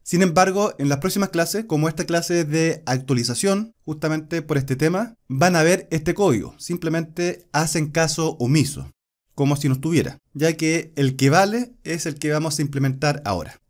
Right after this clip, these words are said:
Bien, ¿y por qué es obsoleto? Acá vamos a mostrar con control clic.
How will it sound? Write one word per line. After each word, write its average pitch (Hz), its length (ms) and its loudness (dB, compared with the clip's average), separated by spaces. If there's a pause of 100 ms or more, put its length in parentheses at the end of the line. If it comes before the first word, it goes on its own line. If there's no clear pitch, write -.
Bien, 165 260 -2
¿y 156 120 0
por 151 240 2
qué 185 300 2
es 156 120 -2
obsoleto? 185 560 0 (220)
Acá 147 480 -4
vamos 135 400 -2
a 127 60 -2
mostrar 180 440 -2
con 123 240 -4
control 143 500 -2
clic. 180 300 -4